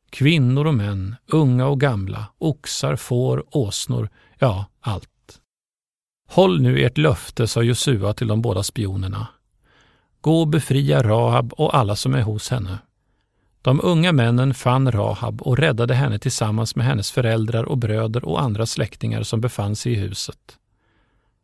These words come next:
Man hade ordnat det så att de fördes till en plats utanför Israels läger. Sedan brände israeliterna hela staden. Men silvret och guldet och allt av järn och koppar fördes till Herrens skattkammare.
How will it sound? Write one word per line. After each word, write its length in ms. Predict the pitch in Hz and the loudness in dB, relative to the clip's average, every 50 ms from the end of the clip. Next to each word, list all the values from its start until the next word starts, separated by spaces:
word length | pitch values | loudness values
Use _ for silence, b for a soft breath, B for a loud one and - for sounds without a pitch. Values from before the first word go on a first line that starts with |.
| _ _ | _ _
Man 140 | - 123 | 0 2
hade 140 | 131 139 151 | 4 4 2
ordnat 360 | 165 170 156 135 139 160 156 | 2 2 2 2 2 0 0
det 100 | - 160 | -2 -4
så 240 | - - - 117 113 | -4 -4 -2 -2 -2
att 80 | 117 - | -2 -2
de 120 | - 117 | -2 -4
fördes 400 | - - 160 143 107 101 107 - | -2 0 0 0 2 0 -2 -4
till 140 | - 131 123 | -2 -2 -2
en 100 | 127 123 | -2 -2
plats 440 | - - 131 127 123 - - - - | -2 -2 -2 -2 -2 -4 -8 -6 -2
utanför 520 | - 147 117 - - 110 104 - - - | -2 -2 -2 -2 -2 -4 -4 -4 -4 -2
Israels 540 | 151 127 104 - - 123 117 117 117 - - | -2 -2 -2 -2 -4 -2 -2 -2 -2 -2 -2
läger. 440 | 123 135 143 120 98 92 92 - - - _ _ _ _ _ _ _ _ _ _ _ _ _ _ _ _ _ | 0 0 0 0 -2 -4 -8 -12 -14 -18 _ _ _ _ _ _ _ _ _ _ _ _ _ _ _ _ _
Sedan 380 | - - 160 165 170 165 156 | 0 2 2 4 4 2 2
brände 560 | 147 175 156 135 117 110 117 123 - - - 127 | 2 2 4 4 2 2 2 0 -2 0 -2 -4
israeliterna 680 | - - 151 147 131 113 110 113 - - - 127 120 | -2 0 0 2 2 2 0 -2 -2 -2 -2 -2 0
hela 380 | 113 127 170 143 98 98 107 | 0 0 0 0 0 0 -2
staden. 580 | 107 - - 101 92 92 92 - 101 104 104 107 - _ _ _ _ _ _ _ _ _ _ _ b b b b b b b b | -4 -4 -6 -6 -6 -6 -6 -8 -8 -10 -10 -12 -14 _ _ _ _ _ _ _ _ _ _ _ b b b b b b b b
Men 200 | _ 107 104 104 | _ -4 -2 -2
silvret 560 | - - - 135 139 147 147 147 156 147 - | -2 0 2 2 2 2 2 2 0 0 0
och 100 | 165 143 | -2 0
guldet 460 | 117 113 120 120 120 120 135 131 - | 2 2 2 2 2 0 -2 -4 -4
och 200 | - 147 135 - | -4 -6 -4 0
allt 260 | 127 131 131 123 - 139 | 0 0 0 0 0 0
av 100 | 135 120 | 0 0
järn 360 | 101 113 113 117 117 117 - | 0 0 0 0 0 -2 -2
och 160 | - 151 - | -4 -8 -4
koppar 440 | - 170 147 - - _ 113 110 110 | -2 -2 -2 -2 -4 _ -4 -4 -4
fördes 400 | - - 156 - 98 101 101 - | -2 -2 -2 0 0 -2 -4 -4
till 140 | - 123 110 | -4 -4 -2
Herrens 420 | - 139 131 107 98 104 104 - | 0 0 -2 0 -2 -4 -4 -6
skattkammare. 760 | - - - 113 - - - - 104 98 101 104 101 107 117 | -4 -4 -4 -4 -4 -8 -10 -8 -8 -6 -6 -6 -8 -8 -10